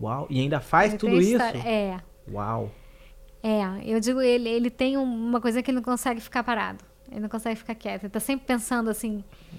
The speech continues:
Speaker 2: em coisas novas, no que fazer, o que que tá vindo, quais são as tendências, o que que a gente precisa
Speaker 1: É.
Speaker 2: olhar,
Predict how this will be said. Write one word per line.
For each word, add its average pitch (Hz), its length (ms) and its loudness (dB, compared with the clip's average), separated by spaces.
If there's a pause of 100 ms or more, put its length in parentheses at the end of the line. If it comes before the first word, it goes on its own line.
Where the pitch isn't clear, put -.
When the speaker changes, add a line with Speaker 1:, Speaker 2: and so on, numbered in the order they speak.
(200)
Speaker 2:
em 226 80 -4
coisas 220 320 0
novas, 214 420 2
no 208 60 -4
que 208 120 -14
fazer, 208 300 2
o 214 40 2
que 214 140 -8
que - 80 -18
tá 220 120 0
vindo, 220 280 0
quais 214 160 0
são 233 100 0
as 220 100 0
tendências, 220 680 0
o 214 40 -4
que 214 80 -8
que 233 120 -6
a - 20 -2
gente 220 180 -4
precisa 220 400 -4
Speaker 1:
É. 214 40 2
Speaker 2:
olhar, 214 500 0